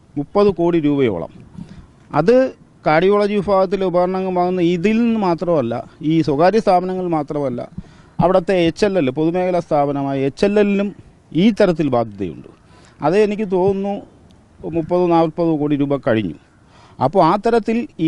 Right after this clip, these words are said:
കാർഡിയോളജി വിഭാഗത്തിലെ ചികിത്സ എന്ന് പറഞ്ഞ് വൈകിയാൽ ജീവൻ തന്നെ നഷ്ടപ്പെടുന്ന സാഹചര്യത്തിലുള്ളതാണ്. അപ്പോൾ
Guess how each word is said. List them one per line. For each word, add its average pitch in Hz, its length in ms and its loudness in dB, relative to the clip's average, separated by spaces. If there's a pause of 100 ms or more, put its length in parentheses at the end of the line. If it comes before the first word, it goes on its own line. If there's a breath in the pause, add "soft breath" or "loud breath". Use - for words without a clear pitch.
(100)
കാർഡിയോളജി 196 600 2
വിഭാഗത്തിലെ 160 640 0
ചികിത്സ 151 340 -2 (240)
എന്ന് 147 160 -4
പറഞ്ഞ് 143 220 -4
വൈകിയാൽ 156 480 2 (200)
ജീവൻ 156 240 2 (100)
തന്നെ 143 220 -2
നഷ്ടപ്പെടുന്ന 127 560 -8
സാഹചര്യത്തിലുള്ളതാണ്. 92 760 -10 (500 soft breath)
അപ്പോൾ - 160 0